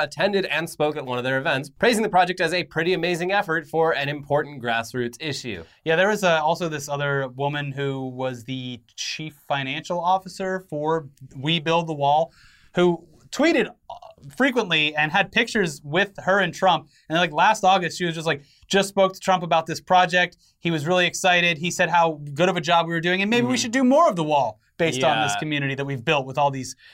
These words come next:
Speaker 2: crowd funds that we have.
Speaker 1: And apparently, the parts of the wall that they did end up building, which was not a lot, but they did end up building some sections of the wall, and those are the parts that, like, fell over when
Speaker 2: Oh,
Speaker 1: there was
Speaker 2: yeah,
Speaker 1: those
Speaker 2: when the
Speaker 1: winds
Speaker 2: wind,
Speaker 1: on the
Speaker 2: the
Speaker 1: border.
Speaker 2: wind, yeah.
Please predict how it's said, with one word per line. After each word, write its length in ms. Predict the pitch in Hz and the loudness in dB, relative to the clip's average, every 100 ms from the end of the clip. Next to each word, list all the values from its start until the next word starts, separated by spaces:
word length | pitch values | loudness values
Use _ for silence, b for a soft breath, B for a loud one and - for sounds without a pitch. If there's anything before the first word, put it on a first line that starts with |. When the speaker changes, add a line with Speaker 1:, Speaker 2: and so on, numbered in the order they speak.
| b b | b b
Speaker 2:
crowd 360 | - 185 170 | 2 4 4
funds 360 | - 165 139 127 | 2 0 -2 -6
that 100 | 143 | -6
we 80 | 139 | -2
have. 320 | 143 123 104 | 0 0 -2
Speaker 1:
And 80 | 143 | -4
apparently, 680 | 151 214 277 185 139 127 | -2 0 2 2 0 -2
the 120 | 123 120 | -6 -6
parts 260 | 151 165 | -2 -2
of 40 | 156 | -4
the 80 | |
wall 240 | 123 120 123 | -2 0 0
that 80 | 104 | -4
they 120 | 107 | -8
did 220 | 92 104 | -6 -6
end 160 | 107 98 | -6 -8
up 100 | - | -12
building, 360 | 87 87 92 _ _ | -12 -10 -14 _ _
which 200 | 98 - | -16 -14
was 140 | 82 - | -16 -14
not 240 | 104 123 127 | -4 -2 0
a 40 | |
lot, 280 | 117 104 95 | 0 0 -2
but 100 | 107 | -4
they 80 | 123 | -2
did 200 | 127 202 | 0 2
end 160 | 190 | 2
up 60 | 175 | 0
building 240 | 143 151 139 | 0 -2 -4
some 120 | 117 | -6
sections 340 | 139 127 113 | -4 -4 -6
of 40 | 107 | -8
the 60 | |
wall, 240 | 107 98 87 | -6 -6 -6
and 120 | 107 | -2
those 140 | 139 | -2
are 60 | 156 | -2
the 60 | 165 151 | -4 -2
parts 140 | 147 147 | -2 -4
that, 80 | |
like, 220 | 123 110 - - _ | -6 -6 -8 -20 _
fell 320 | - 131 120 | -2 0 2
over 280 | 104 120 131 | 0 -2 0
when 80 | 127 | 2
Speaker 2:
Oh, 60 | 196 | 4
Speaker 1:
there 80 | 185 | 4
was 80 | 165 | 2
Speaker 2:
yeah, 80 | 147 | 2
Speaker 1:
those 160 | 131 | 0
Speaker 2:
when 0 | |
the 60 | 135 | -2
Speaker 1:
winds 160 | 127 | 0
Speaker 2:
wind, 140 | 165 175 | 2 2
Speaker 1:
on 120 | 165 | 0
the 60 | 180 | 0
Speaker 2:
the 40 | |
Speaker 1:
border. 260 | 185 185 190 | 2 4 2
Speaker 2:
wind, 180 | 165 | 0
yeah. 200 | 139 123 | 0 -2